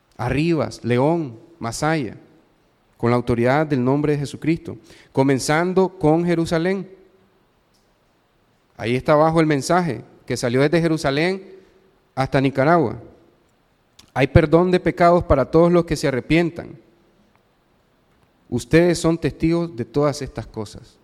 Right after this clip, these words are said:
Está hablando el Señor con nosotros hoy, que somos sus testigos. Vemos que es un llamado imperioso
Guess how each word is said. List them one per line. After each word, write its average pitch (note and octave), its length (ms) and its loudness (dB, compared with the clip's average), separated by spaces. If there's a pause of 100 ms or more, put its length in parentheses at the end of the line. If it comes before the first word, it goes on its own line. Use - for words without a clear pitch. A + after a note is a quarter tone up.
(480)
Está - 200 -8
hablando D3+ 300 -2
el D3 60 -4
Señor C#3 240 -4
con D3 140 -8
nosotros C3+ 420 -6
hoy, C#3+ 220 -6 (440)
que G2+ 120 -8
somos D3+ 400 0
sus D#3+ 200 -8
testigos. - 680 -10 (2500)
Vemos C3+ 280 2
que C#3+ 160 0
es C3+ 140 -2
un D#3 140 0
llamado C#3+ 600 0
imperioso B2+ 960 -2